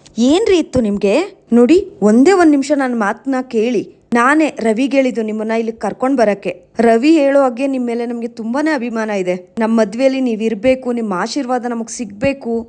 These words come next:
ಅಂತಾನೆ ನಾವ್ ಈ ತರ ಎಲ್ಲ ಮಾಡಿದ್ದು" ಅಂತ ಶ್ರುತಿ ಹೇಳ್ತಾಳೆ. "ನಾನ್ ನಿಮ್ಗೆ ಒಂದ್ ತಿಂಗ್ಳಿಂದ ಪರಿಚಯ ಆಗಿರ್ಬೋದಾ? ಎತ್ತು ತಂದೆ ತಾಯಿ ಮೇಲೆ ಇಲ್ದೇ ಇರೋ ಪ್ರೀತಿ ನನ್ ಮೇಲೆ ಏನ್ರಿ ನಿಮ್ಗೆ?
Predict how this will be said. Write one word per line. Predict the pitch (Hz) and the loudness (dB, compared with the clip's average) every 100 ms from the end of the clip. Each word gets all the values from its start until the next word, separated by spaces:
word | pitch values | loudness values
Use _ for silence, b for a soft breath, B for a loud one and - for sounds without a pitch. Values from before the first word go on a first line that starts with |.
| - | -4
ಅಂತಾನೆ | 214 226 262 277 | -2 2 2 2
ನಾವ್ | 277 233 | -2 -2
ಈ | |
ತರ | 226 208 | -2 0
ಎಲ್ಲ | 196 214 | 0 0
ಮಾಡಿದ್ದು" | 233 180 202 240 185 180 - - | 0 0 -2 -4 -4 -6 -8 -8
ಅಂತ | 180 202 | -4 -4
ಶ್ರುತಿ | 202 208 - 233 | -6 -8 -4 0
ಹೇಳ್ತಾಳೆ. | 214 214 180 190 302 - | 0 0 0 0 -2 -2
"ನಾನ್ | 214 190 240 | 2 4 4
ನಿಮ್ಗೆ | 320 330 311 339 | 4 4 4 2
ಒಂದ್ | 311 285 | 2 -2
ತಿಂಗ್ಳಿಂದ | 220 220 285 320 339 349 | -4 -2 2 2 2 0
ಪರಿಚಯ | 285 269 | -2 0
ಆಗಿರ್ಬೋದಾ? | 247 220 226 185 175 196 392 - 202 | 0 0 -2 -2 -2 -2 -4 -8 2
ಎತ್ತು | 220 220 - 311 | 2 2 -2 0
ತಂದೆ | 233 202 262 311 | 2 2 2 2
ತಾಯಿ | 285 285 | 2 0
ಮೇಲೆ | 277 262 | -2 -2
ಇಲ್ದೇ | 247 247 | -2 -2
ಇರೋ | 254 240 | -2 -2
ಪ್ರೀತಿ | 240 233 285 240 175 226 285 | -4 -6 -4 -4 -4 -4 0
ನನ್ | 220 269 339 | 2 4 4
ಮೇಲೆ | 330 220 | 4 2
ಏನ್ರಿ | 214 330 349 | 2 2 2
ನಿಮ್ಗೆ? | 262 214 190 | 0 0 -2